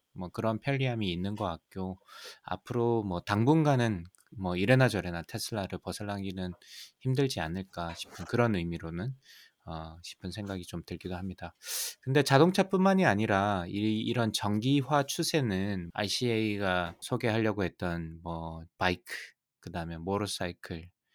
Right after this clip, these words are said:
심지어 보트나 비행기까지 다양한 운송 수단으로 지금 확대해 나가고 있는 것 같고요. 제가 듣기로는 테슬라에서 있던 분이 뭐 보트, 전기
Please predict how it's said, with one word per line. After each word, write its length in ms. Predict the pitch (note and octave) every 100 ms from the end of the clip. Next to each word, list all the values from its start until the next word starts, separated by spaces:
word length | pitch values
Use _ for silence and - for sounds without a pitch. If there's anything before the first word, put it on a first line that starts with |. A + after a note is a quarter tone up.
| _
심지어 540 | - C#3 C3+ D3 C3+ B2+
보트나 600 | A#2 - - B2+ A2+ F#2+
비행기까지 840 | - A#2+ C#3 - F#2 - F#2 A#2+ - - - -
다양한 340 | G2 G#2+ G#2
운송 360 | F#2 B2 A2 A2
수단으로 500 | - A#2+ A2+ G#2 G2
지금 440 | - G2 F#2+ F#2 F2+
확대해 360 | B2+ - B2
나가고 380 | F#2 E2 G2 G#2
있는 220 | F2+ F#2
것 140 | G2 E2
같고요. 500 | D#2+ - F#2+ G2 - -
제가 320 | - G2+ B2
듣기로는 560 | A#2+ C3 B2+ A#2 A2+ A2+
테슬라에서 920 | E3+ - F#3+ F3+ E3 D#3 C3 B2+ C3+
있던 340 | G2 - B2+ G#2+
분이 360 | F#2 G#2+ D3
뭐 260 | C#3 F#2 E2
보트, 380 | C3 C3+ - G#2
전기 840 | - G2 F#2+ G#2+ G2+ G2 F#2